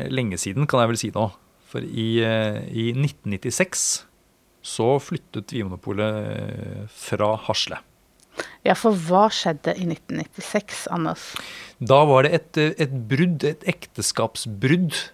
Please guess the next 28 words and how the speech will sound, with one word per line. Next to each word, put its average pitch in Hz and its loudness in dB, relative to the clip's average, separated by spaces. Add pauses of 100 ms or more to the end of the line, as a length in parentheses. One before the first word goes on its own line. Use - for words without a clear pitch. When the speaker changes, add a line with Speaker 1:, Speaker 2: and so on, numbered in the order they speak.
(460)
Speaker 1:
Nei, 120 2
det 139 6
høres 135 6
så 143 6
veldig, 117 6
veldig 117 6
dramatisk 110 0
ut, 135 0
men 123 0
det 120 6
som 156 2
skjedde 139 0
var 135 6
at, - 0
eh, 156 4
før 120 0
nitten 139 -2
nittiseks 139 0 (440)
så 139 2
hadde 127 4
jo 131 6
Vinmonopolet, 113 2 (180)
<clears throat> - -4
eh, 120 6
både 113 -2
import - -2
av 120 2
produkter, 123 -4